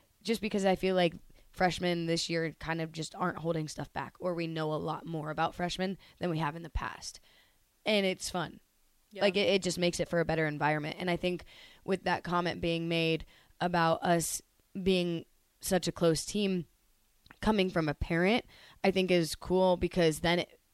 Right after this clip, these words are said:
Speaker 1: it, I think it was a freshman parent as well.
Speaker 2: Mm-hmm.
Speaker 1: So it was cool to kind of witness that, because it's in the sense of, "Oh, I'm comfortable that she's comfortable here and
Speaker 2: Yeah.
Speaker 1: she's blending in well."
Speaker 2: Yeah.
Speaker 1: And I think that's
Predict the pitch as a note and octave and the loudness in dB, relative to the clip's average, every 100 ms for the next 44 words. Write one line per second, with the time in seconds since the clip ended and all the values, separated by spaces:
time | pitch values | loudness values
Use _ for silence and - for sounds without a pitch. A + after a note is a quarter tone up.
0 | - G3 - F3+ G3 F3+ E3 D#3 E3 E3 | -6 -2 -2 -2 0 0 -2 -2 -2 -2
1 | D3+ C#3+ D3 C#3+ C#3+ E3+ D#3 D3+ - A3+ | -4 -2 -2 -2 -2 2 4 2 -4 -14
2 | G#3 G3 F#3+ F3+ D#3+ - A3 G3+ F3 - | -8 2 4 4 2 2 4 6 4 4
3 | F3+ E3 D#3+ D#3+ - F3 - F3 E3+ E3 | 2 2 2 0 0 0 -2 0 2 2
4 | - F#3+ F3+ E3+ D#3+ - _ _ _ F#3+ | 0 -2 4 4 2 -8 _ _ _ 0
5 | E3+ - - _ _ - G#3 F#3+ F#3+ F3+ | 0 -2 -8 _ _ -4 -2 0 0 0
6 | F3 F3 E3+ E3 - _ _ _ _ - | 2 4 4 2 -12 _ _ _ _ 6
7 | A3 G3 F3 - _ _ _ F#3+ F#3+ - | 8 6 2 -4 _ _ _ 2 2 2
8 | G3 F#3+ F#3 E3+ D3+ - F#3+ E3 F3 F3 | 0 0 0 0 -2 -4 -6 -4 -4 -2
9 | G#3+ A3 G#3+ G#3+ A#3 - - - F#3+ A3 | 2 2 4 4 2 -2 -12 -4 2 2
10 | G3+ F#3+ F#3 F3 D3+ - D#3+ D#3+ D#3+ D3+ | 2 2 2 0 -2 0 4 4 2 0
11 | D3 C3+ C#3 C3 - - _ _ _ G3 | -2 -6 -6 -8 -8 -14 _ _ _ -10
12 | F3 D#3 F#3 F3+ F3 F#3 E3 E3 D#3+ - | -8 -4 0 2 2 2 0 2 0 0